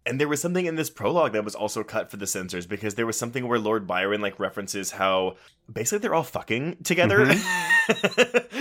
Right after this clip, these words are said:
Speaker 1: And the Hays Code was like, "Nope, can't have that." <laughs> But anyway, so Whale, for Mary Shelley and the bride, he picks Elsa Lanchester. And Lanchester, at the time, actually forever,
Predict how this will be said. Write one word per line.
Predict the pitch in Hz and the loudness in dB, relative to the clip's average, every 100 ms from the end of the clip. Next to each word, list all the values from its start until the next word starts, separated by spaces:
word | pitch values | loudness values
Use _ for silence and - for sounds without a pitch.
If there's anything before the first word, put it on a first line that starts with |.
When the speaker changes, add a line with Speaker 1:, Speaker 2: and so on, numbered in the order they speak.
| - | 2
Speaker 1:
And | 165 | 2
the | 160 | 2
Hays | 165 147 | 2 2
Code | 123 143 | 2 2
was | 147 | 4
like, | 160 170 | 4 4
"Nope, | 202 214 220 - | 6 4 4 -2
can't | 175 180 | 2 6
have | 202 214 | 6 6
that." | 226 214 196 - - | 6 6 6 2 -4
<laughs> | - 208 - 214 - 202 - - 240 - - _ - _ - - - - - - 180 _ | -4 -4 0 -4 -2 -8 -6 -10 -8 -10 -12 _ -18 _ -20 -16 -14 -12 -12 -10 -12 _
But | 160 214 208 - _ _ 160 | 0 2 2 -2 _ _ -2
anyway, | 214 131 95 | 0 0 -2
so | - 170 | 2 2
Whale, | 160 247 214 151 143 | 4 4 6 4 2
for | - 180 208 | -2 0 2
Mary | 175 151 139 | 2 0 0
Shelley | - 113 107 92 | 2 2 2 2
and | 101 | -2
the | 107 | 0
bride, | 87 85 - - - | -2 -2 -4 -12 -12
he | - 127 - | -6 -6 -4
picks | - 226 - - | -2 -2 -2 -2
Elsa | 113 131 147 | 0 0 0
Lanchester. | 107 90 87 80 - - - - | -2 -4 -4 -8 -10 -12 -10 -2
And | 113 113 | 0 2
Lanchester, | 196 311 135 110 110 101 | 0 0 -2 -4 0 0
at | 113 - | -2 -8
the | |
time, | - 156 139 104 113 - | -4 0 2 2 -2 -4
actually | 107 107 - 82 _ _ | -2 -4 -4 -10 _ _
forever, | 87 95 87 | -6 -4 -6